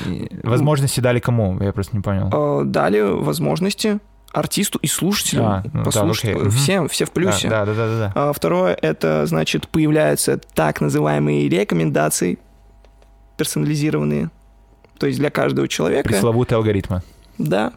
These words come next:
Speaker 2: как
Speaker 1: Мгм.
Speaker 2: раз. Часто мы употребляем это слово в конце, особенно подкастов. Интересно, что же оно значит? Ну,
Speaker 1: Так.
Speaker 2: вот щас немножко раскроем занавес. А, то есть, да, появляются рекомендации, у, появляются такие плейлисты там на любой случай жизни.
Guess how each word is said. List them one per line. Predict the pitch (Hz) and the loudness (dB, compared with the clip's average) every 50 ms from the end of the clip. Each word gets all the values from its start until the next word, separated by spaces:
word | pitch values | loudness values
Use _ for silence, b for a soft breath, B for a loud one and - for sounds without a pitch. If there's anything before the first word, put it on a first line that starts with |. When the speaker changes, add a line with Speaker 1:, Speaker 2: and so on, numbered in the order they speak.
| - - - - - | -12 -20 -20 -20 -10
Speaker 2:
как | - - 107 | -4 -2 0
Speaker 1:
Мгм. | 104 - | 0 2
Speaker 2:
раз. | - - 104 - - B B B B B | 0 0 -2 -6 -12 B B B B B
Часто | - 147 143 - - - | -2 -2 -2 -2 -2 -2
мы | 143 143 143 143 139 | -2 0 0 0 -2
употребляем | 131 - - - 135 139 147 143 139 | -4 -4 -4 -2 0 0 0 2 0
это | 139 139 - - | 0 -2 -2 -2
слово | - - - - 196 190 165 147 | -2 0 0 2 2 2 0 0
в | - - | -2 -2
конце, | - 139 143 - - - | -4 -2 -2 -2 -2 -2
особенно | 139 - - 151 139 - - 139 139 135 | -2 -2 -2 -2 -2 -2 -2 -2 -2 -4
подкастов. | - - 156 151 - 151 151 180 - - - 170 - - _ _ _ - | -4 -4 -6 -4 -2 -2 -2 -2 -4 -6 -8 -10 -10 -14 _ _ _ -8
Интересно, | - - - 202 - - - 180 - - - - - - | -6 -4 -4 -4 -6 -8 -10 -14 -16 -16 -20 -20 -20 -16
что | - - - - - 208 | -16 -10 -6 -4 -4 -2
же | 240 - | -2 -2
оно | - 226 233 220 | -2 -2 -2 -2
значит? | 202 220 226 - - - - - | -2 -2 -2 -4 -4 -6 -6 -4
Ну, | 196 196 | -2 0
Speaker 1:
Так. | 202 - 104 | 2 2 2
Speaker 2:
вот | 101 | 0
щас | - - 104 98 - | 0 -2 -2 -2 0
немножко | 95 90 90 90 - - - - - | 0 0 0 0 -2 -4 -4 -4 -4
раскроем | - - - - - - - - | -4 -4 -4 -4 -2 -2 -2 -2
занавес. | - - - - - 190 - - - B B B B B B B B B B | -2 -4 -4 -4 -4 -6 -10 -16 -20 B B B B B B B B B B
А, | - 165 170 170 160 160 151 | -2 0 0 0 0 0 0
то | - - 175 | 0 0 0
есть, | 151 - - | 0 0 0
да, | 156 156 143 | 0 0 2
появляются | - 160 156 156 165 156 151 - - | 2 0 0 2 2 0 0 0 0
рекомендации, | 165 160 - 156 151 151 147 - - 247 - - 208 208 - - - - | -2 -2 0 0 0 0 0 0 0 0 0 0 0 0 0 -2 -4 -2
у, | - 156 156 147 147 143 | -2 0 0 2 0 0
появляются | - 156 151 156 165 156 151 147 - - | 0 0 2 2 2 2 0 -2 -2 -4
такие | - 147 - - 170 147 147 139 | -4 -4 -2 -2 -2 -2 -2 -2
плейлисты | - - 165 165 151 151 143 143 143 - - - 156 151 139 | -2 0 0 2 2 2 2 0 0 -2 -4 -2 -2 -2 0
там | - 139 139 143 143 | 0 0 0 0 0
на | 147 147 147 147 147 147 147 147 147 147 143 | 0 0 0 0 0 0 0 0 0 0 0
любой | 143 151 156 147 139 151 151 147 | 0 0 0 0 0 0 0 0
случай | - - 151 147 - - 151 | 0 -2 -2 -2 -2 -2 -2
жизни. | 160 170 214 226 214 202 196 185 180 | 0 0 0 0 2 2 0 0 0